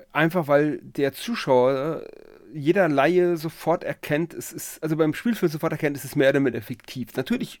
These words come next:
beeinflusst es sein Mittelalterbild. Äh, Braveheart hat ganz, ganz viel beeinflusst und die Bilder sind extrem wirkungsmächtig gewesen.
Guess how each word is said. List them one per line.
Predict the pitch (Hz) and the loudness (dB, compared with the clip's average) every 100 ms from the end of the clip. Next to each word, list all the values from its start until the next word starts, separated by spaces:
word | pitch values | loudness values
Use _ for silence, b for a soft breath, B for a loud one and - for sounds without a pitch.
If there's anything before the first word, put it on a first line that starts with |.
| _ | _
beeinflusst | - 104 170 180 - | -2 0 0 -2 -8
es | - | -4
sein | 120 | -2
Mittelalterbild. | 190 214 139 156 139 147 151 B B 131 | 0 2 2 0 0 0 -2 B B -16
Äh, | - 92 - | -10 -10 -4
Braveheart | - 175 - 160 147 | 6 6 6 2 0
hat | 131 | -4
ganz, | - 160 - | -2 -2 -2
ganz | 135 143 | -6 -6
viel | - 160 | -8 -6
beeinflusst | 131 104 139 147 - | -4 -2 -4 -6 -10
und | |
die | 131 | -10
Bilder | 135 127 | -6 -6
sind | 127 | -8
extrem | 82 - - 160 147 | -10 -14 -6 -6 -6
wirkungsmächtig | 135 147 - 131 - 123 | -10 -12 -10 -12 -12 -16
gewesen. | 123 127 123 | -12 -10 -10